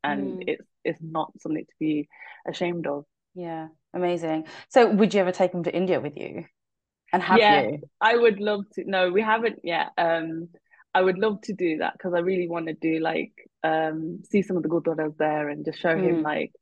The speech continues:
Speaker 1: Amritsar and things like that because it's important to me. So,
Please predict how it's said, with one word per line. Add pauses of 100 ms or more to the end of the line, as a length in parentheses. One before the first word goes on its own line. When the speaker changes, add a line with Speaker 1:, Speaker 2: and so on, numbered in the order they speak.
(260)
Speaker 1:
Amritsar
and
things
like
that
because
it's
important
to
me.
So,